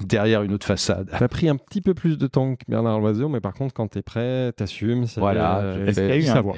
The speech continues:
Speaker 1: et
Speaker 3: est-ce
Speaker 1: je
Speaker 3: qu'il y a
Speaker 1: le
Speaker 3: eu,
Speaker 1: fais.
Speaker 3: tu dirais, un déclic pour dire, là, c'est bon, je suis prêt, ou alors ça s'est fait naturellement ?
Speaker 1: Non, non, non, c'est un
Speaker 3: Et
Speaker 1: déclic. C'est un
Speaker 3: c'est un
Speaker 1: déclic qui
Speaker 3: déclic.
Speaker 1: se-, qui dit, voilà, maintenant, si tu veux avancer, mec, il faut que tu sois responsable de tout.
Speaker 2: Ouais.
Speaker 1: Autrement,
Speaker 2: Ouais.
Speaker 1: c'est pas
Speaker 2: Bah, ça,
Speaker 1: possible.
Speaker 2: on a bien compris, ça, c'est intéressant.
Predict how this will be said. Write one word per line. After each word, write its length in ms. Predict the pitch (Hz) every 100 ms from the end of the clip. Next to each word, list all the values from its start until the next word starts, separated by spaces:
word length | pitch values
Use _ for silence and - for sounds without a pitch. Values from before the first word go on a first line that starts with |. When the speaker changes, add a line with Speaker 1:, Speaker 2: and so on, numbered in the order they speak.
| 85
Speaker 1:
et 60 | 104
Speaker 3:
est-ce 80 |
Speaker 1:
je 40 | -
Speaker 3:
qu'il 80 | 170
y 20 |
a 20 |
Speaker 1:
le 20 | 151
Speaker 3:
eu, 20 |
Speaker 1:
fais. 60 |
Speaker 3:
tu 80 | -
dirais, 240 | 107 110 123
un 60 |
déclic 400 | 95 104 - 139 -
pour 140 | 98
dire, 200 | 101 113
là, 240 | 95 107 117
c'est 160 | -
bon, 180 | 98 110
je 80 | 90
suis 200 | 85 -
prêt, 260 | - 131 -
ou 100 | -
alors 140 | 104 98
ça 100 | -
s'est 140 | -
fait 160 | 98 117
naturellement ? 640 | 110 - 113 110 110 117
Speaker 1:
Non, 80 | 180
non, 160 | 214 202
non, 100 | 160
c'est 140 | 156
un 40 |
Speaker 3:
Et 40 | 139
Speaker 1:
déclic. 340 | 135 113 104
C'est 80 | -
un 40 | 117
Speaker 3:
c'est 40 |
un 80 | 117
Speaker 1:
déclic 120 | 113
qui 60 | 117
Speaker 3:
déclic. 200 | 107 131
Speaker 1:
se-, 20 | -
qui 140 | 120
dit, 280 | 107 147 170 - -
voilà, 240 | 110 82
maintenant, 360 | 85 107 135 123
si 160 | - 90
tu 140 | 104
veux 120 | 101
avancer, 380 | 123 98 - 143
mec, 420 | 117 117 - - _ _ _ -
il 60 |
faut 140 | 98 110
que 80 |
tu 100 | -
sois 180 | 98 104
responsable 460 | 87 98 95 107 92
de 60 |
tout. 200 | 95 98 82 - - _
Speaker 2:
Ouais. 80 | - 80
Speaker 1:
Autrement, 260 | - 87
Speaker 2:
Ouais. 60 | 90
Speaker 1:
c'est 100 | 87
pas 100 | -
Speaker 2:
Bah, 80 | 101
ça, 60 |
Speaker 1:
possible. 120 | 180 156
Speaker 2:
on 20 |
a 20 |
bien 140 | 120 113
compris, 300 | 113 - 110
ça, 120 | 104
c'est 100 | 95
intéressant. 220 | 87 90